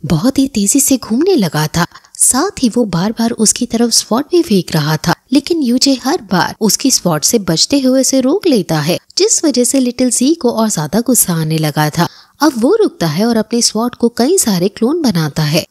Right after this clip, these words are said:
और यूजे पर हमला करना शुरू कर देता है, लेकिन इनसे भी यूजे बहुत ही स्पीड के साथ भागते हुए बच रहा था। कुछ देर बाद वो गोल घूमते हुए यहाँ लिटिल जी के बिल्कुल नजदीक से निकलता है, जिस वजह से अभी लिटिल जी के सारे स्वॉर्ड क्लोन्स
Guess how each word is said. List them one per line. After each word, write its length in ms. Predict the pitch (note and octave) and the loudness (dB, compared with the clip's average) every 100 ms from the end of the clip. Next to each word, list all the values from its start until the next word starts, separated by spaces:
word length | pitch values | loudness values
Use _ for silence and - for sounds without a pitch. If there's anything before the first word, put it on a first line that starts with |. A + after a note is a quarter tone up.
| _ | _
और 120 | D4+ | 0
यूजे 320 | D4+ E4+ E4+ D#4+ | 2 0 0 0
पर 160 | E4 | 0
हमला 300 | C4+ C#4+ E4+ | 0 0 0
करना 280 | G#4 E4+ D#4+ | 0 0 0
शुरू 260 | D#4+ D#4 G4 | 0 0 0
कर 180 | G#4+ C4+ D#3+ | 0 -2 0
देता 240 | E3 D3+ | -2 0
है, 160 | D#3 E3 - _ - | -2 -2 -4 _ -2
लेकिन 300 | G#4 G#4+ F#4+ | 0 2 2
इनसे 320 | C#4 D4+ G#4+ | 0 0 0
भी 100 | F4+ | 2
यूजे 340 | A#3+ E3+ D#3 G3+ | 0 0 0 -2
बहुत 300 | G3+ G#3 A#3 | 0 0 0
ही 60 | |
स्पीड 360 | A3+ - D4+ - | -2 0 -2 0
के 120 | A#3 | -2
साथ 200 | F#3+ G3+ G3 - | 0 -2 -2 -4
भागते 360 | F3 G3+ - | -4 -2 -2
हुए 220 | A3+ G3+ A#3+ | -2 0 0
बच 320 | F3+ C4 - | 0 0 0
रहा 240 | E3 D#3 D3+ | -2 -2 -2
था। 180 | F#3 - _ _ - | -2 -4 _ _ 0
कुछ 240 | B4+ - | 0 0
देर 180 | A3+ E3 D#3+ | 0 0 0
बाद 200 | A3 G3+ | -2 -2
वो 80 | A#3+ | -2
गोल 280 | G3+ A3+ G4+ | 0 0 0
घूमते 400 | A4+ C4 F#3 F3 | 0 -2 0 0
हुए 260 | E3 D#3+ - - _ | 0 0 -2 -4 _
यहाँ 220 | E4 G4+ | 0 2
लिटिल 300 | G4 D#4 G4 A4 | 2 2 2 2
जी 140 | C4 | 0
के 140 | F#3 F#3 | 0 0
बिल्कुल 300 | G3+ G3 G#3+ | 0 0 0
नजदीक 440 | G3+ F3+ F#3+ B3 | 0 0 -2 -2
से 140 | - B3+ | 0 0
निकलता 480 | G#3 E3+ D3+ - | 0 -2 -2 -2
है, 200 | D#3+ D#3+ - _ - | 0 -2 -4 _ -2
जिस 260 | D4 - G3 | 0 2 0
वजह 200 | D3 C#3+ | 0 -2
से 180 | - | 0
अभी 200 | A3+ G#3 | 0 0
लिटिल 320 | G#3 F#3+ C4+ D#4+ | -2 0 0 2
जी 160 | G3+ | 0
के 140 | E3+ G#3+ | 0 0
सारे 360 | - G3 A3+ | 0 0 0
स्वॉर्ड 340 | F4+ - - - - | 0 0 0 -2 -2
क्लोन्स 320 | D4+ F4 - | 0 2 0